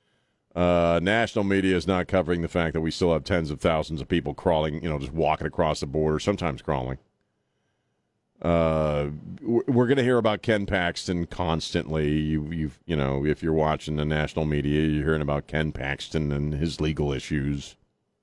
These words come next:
You got mountains of freaking evidence right in front of you that your current president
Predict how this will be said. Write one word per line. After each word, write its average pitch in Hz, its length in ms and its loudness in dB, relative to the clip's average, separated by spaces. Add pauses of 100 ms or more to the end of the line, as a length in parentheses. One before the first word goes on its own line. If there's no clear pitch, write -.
(800)
You 131 80 2
got 135 200 4
mountains 165 800 0
of 147 140 0
freaking 147 420 2
evidence 110 480 2
right 110 240 4
in 95 100 -10
front 110 360 0
of 82 100 -2
you 82 420 0
that 92 280 2
your 98 120 0
current 143 560 -2
president 85 720 -2